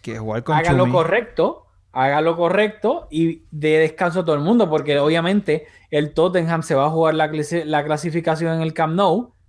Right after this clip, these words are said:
Speaker 2: el Barça no tiene nada que jugarse, así que ahí, o sea
Speaker 1: Si yo no le quiero hacer un favor a Pochettino,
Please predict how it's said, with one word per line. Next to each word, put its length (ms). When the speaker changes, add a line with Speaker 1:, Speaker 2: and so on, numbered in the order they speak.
Speaker 2:
el 140
Barça 260
no 160
tiene 320
nada 540
que 100
jugarse, 500
así 220
que 220
ahí, 560
o 160
sea 340
Speaker 1:
Si 120
yo 80
no 80
le 40
quiero 140
hacer 120
un 100
favor 180
a 80
Pochettino, 600